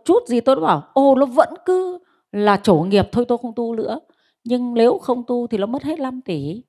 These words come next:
đúng nghị nghiệp của nó. Thế còn nếu tu thì tôi phải tăng lên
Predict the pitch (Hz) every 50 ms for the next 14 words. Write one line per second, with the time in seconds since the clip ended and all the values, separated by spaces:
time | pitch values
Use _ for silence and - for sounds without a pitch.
0 | _ _ - 220 247 339 339 294 - - 208 214 208 202 208 _ 175 156 143 147
1 | 151 - - - _ _ _ _ _ _ _ _ _ _ - 214 214 277 262 254
2 | 254 262 302 320 - 320 302 302 302 294 294 254 277 - 285 285 - 247 196 190
3 | - - 269 277 277 277 285